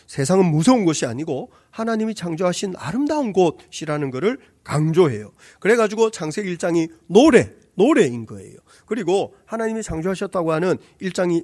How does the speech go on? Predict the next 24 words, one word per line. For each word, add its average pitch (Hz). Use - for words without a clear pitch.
어, 143
첫째 208
날, 170
둘째 156
날, 170
셋째 143
날, 170
넷째 -
날, 165
다섯째, 151
여섯째 202
날 131
그 226
내용을 185
보면요, 127
이게요, 180
하나님이 247
창조하신 196
그 -
내용이, 165
어, 139
창조하신 220
것들이 185
내용상 240